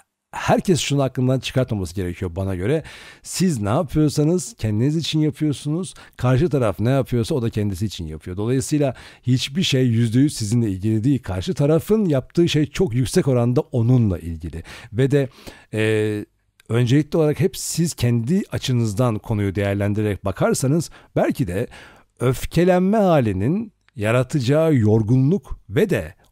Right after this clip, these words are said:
o en başta söylediğim zararlı oturmada aslında anlatılan bir takım, yani anlatmak istediğin şeyi anlatamıyorsun, aktarmak istediğim şeyi aktaramıyorum çünkü ben bunu size öfkeyle aktardım. Ben bunu sana öfkeyle söylediğim gibi geri dönüşleri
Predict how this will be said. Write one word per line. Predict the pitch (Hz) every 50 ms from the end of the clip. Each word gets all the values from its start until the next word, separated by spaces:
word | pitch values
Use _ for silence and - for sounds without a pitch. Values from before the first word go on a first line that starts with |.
| _
o | - 147 - - -
en | 160 196 220 202 156
başta | 135 120 - - 139 127
söylediğim | - - 120 110 104 101 110 107 101
zararlı | 92 92 95 120 147 175 185 175 165
oturmada | 151 - - 131 135 131 131 139 160 147
aslında | 127 - - - 117 104
anlatılan | 101 104 98 92 - 95 92 95 90 85 85 - - - - - - - -
bir | 156 180
takım, | 127 156 143 - - 143 139 131 - - - - _ _ -
yani | 139 151 151 151 - -
anlatmak | 117 117 123 139 147 - 196 - - -
istediğin | - - 151 131 139 147 147
şeyi | - - - 151 151 156 156 156 - _ -
anlatamıyorsun, | 123 123 135 139 131 - 165 170 156 131 110 101 - - 117 113 113 - - _ _ _ -
aktarmak | 117 117 - - 143 147 165 175 -
istediğim | - 151 143 139 135
şeyi | - - 143 113
aktaramıyorum | 113 - - - 147 165 165 143 120 110
çünkü | - 160 127 117 107
ben | 131 151 156 143
bunu | 139 135
size | 127 - - 120 151 180 117 - _ _
öfkeyle | - 107 110 107 - - - - 160 175 156 123
aktardım. | 107 - - - 101 90 87 82 87 92
Ben | 107 131 131 127
bunu | 135 135
sana | 120 - 131 143 - -
öfkeyle | 110 104 - - - 160 160 147
söylediğim | 131 - - 113 113 117 107 117 143 143 123
gibi | 95 104 101 90 127 156 - - - - _ -
geri | 95 110 127 165 170
dönüşleri | 147 131 120 110 - - - 117 135 180 202